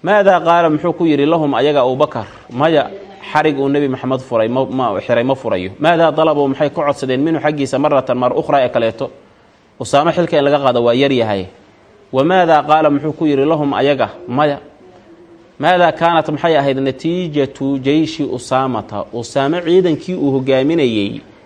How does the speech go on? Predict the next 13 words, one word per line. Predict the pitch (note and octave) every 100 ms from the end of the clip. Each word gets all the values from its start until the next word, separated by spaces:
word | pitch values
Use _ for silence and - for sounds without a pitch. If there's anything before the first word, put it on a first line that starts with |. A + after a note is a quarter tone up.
| - -
natiijada | C3 C#3+ D#3+ D#3+ G3
uu | E3+ C#3
keenayo | A#2+ - A#2 A2 A2
maxay | A#2+ - D#3
noqotay? | C#3+ A#2 G#2+ G#2 A#2+ B2 - - - - - - - - _ _ _ _ _ _ -
Ad-darsu | D3+ D3 C#3+ B2+
saabic, | - A#2+ F2+ -
wa | A#2
huwa | B2+
al-akhiir. | A2 - G#2 - - _ _ _ _
Isagaa | - B2+
ugu | A#2+
dambeeya. | G#2+ F#2+ E2+